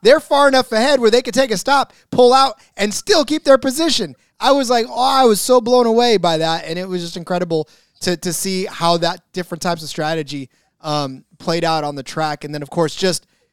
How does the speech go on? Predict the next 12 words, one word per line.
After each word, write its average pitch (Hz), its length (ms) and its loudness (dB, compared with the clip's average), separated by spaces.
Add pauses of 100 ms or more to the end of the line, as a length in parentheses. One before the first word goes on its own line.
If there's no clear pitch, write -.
(200)
the 175 100 -4
maneuverability 165 840 0
of 117 80 -16
these 117 180 -14
cars, 120 420 -8
man. 117 200 -14
It, 135 220 -16
it 147 180 -10
just, 151 340 -8
it, 147 160 -16 (220)
you, 175 180 -12
they, 190 360 -4